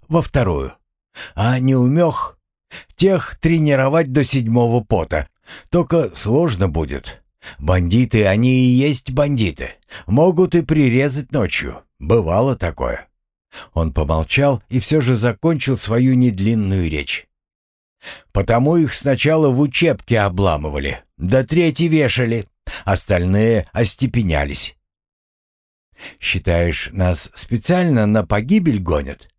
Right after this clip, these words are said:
«Да кто ж его знает»,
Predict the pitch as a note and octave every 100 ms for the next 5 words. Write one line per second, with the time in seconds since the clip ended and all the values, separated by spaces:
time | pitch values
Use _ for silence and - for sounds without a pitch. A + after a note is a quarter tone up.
0 | _ _ _ _ _ _ _ _ C#2+ D#2+
1 | D#3 F#3 - A3+ A3 - F#3+ F3+ C#3 A#2
2 | F2 D2 -